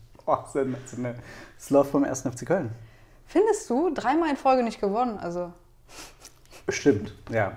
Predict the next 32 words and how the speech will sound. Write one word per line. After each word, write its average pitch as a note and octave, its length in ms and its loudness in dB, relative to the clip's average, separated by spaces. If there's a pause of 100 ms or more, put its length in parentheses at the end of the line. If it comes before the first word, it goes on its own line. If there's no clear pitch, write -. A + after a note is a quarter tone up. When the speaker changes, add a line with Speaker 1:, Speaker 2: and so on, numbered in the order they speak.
(140)
Speaker 1:
Also A2+ 260 -2 (340)
gerade D#3 320 10
am D3+ 140 8
Wochenende F3 460 8
hätte E3+ 180 2
ich C#3 140 -4
eigentlich C3 280 -4
schon F3+ 160 -2
gedacht, F#3+ 360 2 (240)
hätten C3 200 -4
sie F#3 120 -4
packen - 280 -4
können. A#2+ 240 -8 (420)
Speaker 2:
Erzähl A#3+ 320 4
mir E4 120 4
davon. G3+ 400 0
Ich - 260 -6
war C4 220 2
nämlich B3+ 560 -2
nicht B3 320 -4
da. F3 280 2 (1080)
Ich G3+ 340 -8
war B3+ 320 -2
beim C4 160 -2
Skispringen C4+ 640 -2
in B3+ 80 -4
Willingen. F#3+ 420 0
War C4 220 -4
auch D#4 160 0
ein F#3 140 6
Erlebnis. E3+ 500 -8
Speaker 1:
Puh. F3+ 440 -4